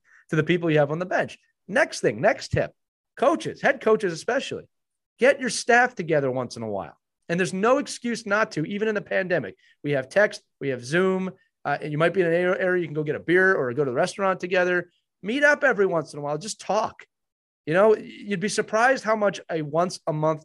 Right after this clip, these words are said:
talk outside the rink can have a massive effect on your coaching staff, 'cause you can air stuff out and you can talk. You can say, "You know, it really frustrated me when this happened," or, "Maybe you guys are commiserating over the same thing and none of you know it." I,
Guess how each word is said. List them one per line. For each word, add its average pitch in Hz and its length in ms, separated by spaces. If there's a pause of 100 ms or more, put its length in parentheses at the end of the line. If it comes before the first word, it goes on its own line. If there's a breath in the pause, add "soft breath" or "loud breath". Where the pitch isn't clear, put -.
talk 117 480
outside 156 500
the 135 100
rink 113 420 (480)
can 143 100
have 147 160
a 135 80
massive 156 520
effect 143 440
on 123 280 (260)
your 123 80
coaching 175 360
staff, 78 380 (300)
'cause 185 120
you 190 80
can 175 120
air 196 180
stuff 175 320
out 170 140
and 170 100
you 139 60
can 135 120
talk. 151 360
You 151 60
can 147 100
say, 160 80
"You 170 80
know, 165 60
it 160 40
really 170 140
frustrated 151 400
me 139 80
when 127 120
this 151 160
happened," 139 380
or, 95 160 (260)
"Maybe 196 220
you 202 100
guys 208 240
are 190 60
commiserating 185 600
over 170 120
the 151 80
same 185 300
thing 214 180
and 180 80
none 196 140
of 175 100
you 170 80
know 185 280
it." 127 120 (720)
I, - 100